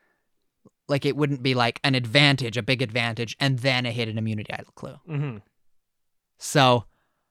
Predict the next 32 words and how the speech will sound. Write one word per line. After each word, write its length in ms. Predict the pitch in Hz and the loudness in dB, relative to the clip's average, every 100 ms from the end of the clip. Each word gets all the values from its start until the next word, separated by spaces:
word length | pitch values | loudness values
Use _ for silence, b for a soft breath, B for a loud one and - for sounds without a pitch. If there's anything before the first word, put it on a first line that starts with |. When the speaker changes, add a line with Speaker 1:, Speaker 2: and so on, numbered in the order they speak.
| _ _ _ _ _ _ _ _ _ _ | _ _ _ _ _ _ _ _ _ _
Speaker 1:
huge 680 | - - 233 269 294 220 170 | -12 -2 6 10 10 8 2
blown 300 | 170 160 156 | 4 6 8
opportunity 640 | 143 139 - 151 190 196 | 6 4 0 4 4 4
for 180 | - 127 | 2 -2
them 260 | 113 110 113 | -2 -2 -2
because 720 | 135 156 143 139 131 - - _ _ _ _ _ _ _ _ _ | -2 2 4 4 0 -6 -12 _ _ _ _ _ _ _ _ _
if 120 | 139 | -2
she 200 | - 165 | 0 2
goes 260 | 139 127 113 | 4 2 4
in, 200 | 180 156 | 2 4
that 180 | 127 123 | 4 4
ups 240 | 120 - | 2 -2
their 240 | - 113 113 | -4 -2 0
o-, 120 | 117 - | -2 -4
Spencer 420 | - - 127 117 120 | -12 -4 -4 -2 -4
and 120 | 113 | -4
Tasha's 360 | 120 110 110 | -4 -4 -2
odds 280 | 127 175 156 | 4 6 4
to 100 | - | -4
sixty-six 600 | - 127 - 113 117 104 | -4 -4 -6 -10 -10 -12
percent. 600 | - - 185 185 123 160 _ _ 156 | -14 -4 2 2 2 -6 _ _ 0
Speaker 2:
Instead, 420 | 131 - 160 147 | 0 2 4 4
it's 140 | 123 | 4
fifty 320 | - 147 - 139 | 2 0 0 -4
percent 460 | 117 - 151 139 | -2 -2 -2 0
like 220 | 131 123 | -4 -4
you 80 | 135 | -2
were 100 | 123 | -2
talking 380 | - 135 123 139 | 0 0 0 -2
about 280 | 123 117 117 | -2 -2 2
earlier, 400 | 165 127 120 147 | 2 2 2 0
and 400 | 131 117 117 120 | 0 -4 -8 -12